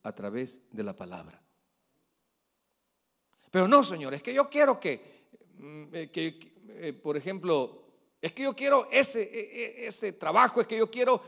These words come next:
en esa universidad. No, espérese. Su bendición va a ser en el tiempo de Dios y, en su, y a su manera, no a la suya. Muy importante. En es-, en esto, hermanos,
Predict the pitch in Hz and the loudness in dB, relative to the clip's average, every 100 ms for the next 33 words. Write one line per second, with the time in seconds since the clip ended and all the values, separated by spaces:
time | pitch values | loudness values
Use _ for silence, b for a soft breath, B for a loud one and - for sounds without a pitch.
0 | B - 175 226 302 233 202 185 170 196 | B -6 2 4 4 4 -2 -2 -2 -2
1 | 190 151 131 - 156 147 120 - - _ | -4 -6 -10 -2 0 0 -4 -12 -20 _
2 | _ _ _ _ _ - 214 185 160 147 | _ _ _ _ _ -2 2 2 0 -2
3 | 143 190 233 208 113 - _ _ _ - | -6 -4 -2 -4 -6 -18 _ _ _ -10
4 | 120 139 160 139 135 113 107 95 - 196 | -6 -4 -4 -4 -8 -14 -12 -10 -2 -2
5 | 214 185 156 156 220 220 - 135 131 117 | 0 -4 -4 -2 -2 -2 -10 -10 -10 -10
6 | - - 127 117 - 104 107 139 113 110 | -14 -10 -8 -8 -10 -12 -8 -6 -6 -8
7 | 123 120 - 143 110 _ _ _ _ _ | -8 -8 -8 -10 -12 _ _ _ _ _
8 | _ _ _ _ _ _ _ _ _ _ | _ _ _ _ _ _ _ _ _ _
9 | _ _ _ _ 120 170 160 147 131 170 | _ _ _ _ -6 -6 -4 -6 -4 -6
10 | 160 117 101 _ _ _ _ _ _ _ | -6 -12 -16 _ _ _ _ _ _ _
11 | _ _ _ 123 147 190 190 147 156 214 | _ _ _ -10 -6 -6 -6 -8 -4 -6
12 | 214 202 190 196 170 - | -4 -6 -2 -4 -4 -10